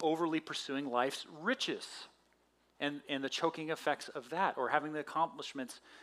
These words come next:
or status that goes along with it. If you're a type seven or an adventurer, always looking to have the next fun thing, uh, I,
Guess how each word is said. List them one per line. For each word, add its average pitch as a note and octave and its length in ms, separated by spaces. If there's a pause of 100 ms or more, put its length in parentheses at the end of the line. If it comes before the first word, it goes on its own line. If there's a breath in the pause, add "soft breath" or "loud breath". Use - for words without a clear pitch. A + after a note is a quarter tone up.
(220 loud breath)
or C3+ 140
status D#3+ 480
that C3 120
goes C3+ 180
along C3+ 300
with D#3 220
it. A#2+ 160 (240 loud breath)
If D3+ 160
you're F3 140
a E3+ 40
type G3 260
seven G3 400
or E3+ 340 (260 loud breath)
an D3+ 140
adventurer, D3+ 880 (300)
always E3 260
looking F3+ 200
to E3 60
have E3 140
the D3+ 80
next - 320
fun E3+ 220
thing, F3 320 (840 loud breath)
uh, C3+ 240
I, D3+ 160